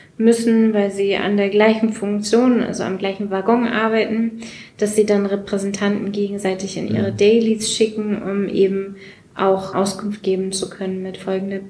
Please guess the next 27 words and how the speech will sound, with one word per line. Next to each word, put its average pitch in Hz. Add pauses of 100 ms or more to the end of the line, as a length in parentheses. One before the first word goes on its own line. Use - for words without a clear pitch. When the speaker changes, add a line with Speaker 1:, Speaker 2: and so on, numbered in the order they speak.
(140)
Speaker 1:
Probleme 202
haben 196
wir 247
gerade 214
oder 196
wir 202
gehen 196
davon 190
aus, 208 (340)
dass 202
wir 202
bis 202
morgen 196
das 196
und 202
das 190
erreichen 185
werden, 208
damit 190
ihr -
entsprechend 185
dann 180
daran 185
anschließen 196
könnt. - (260)
Speaker 2:
Hm. 113 (640)
Ich -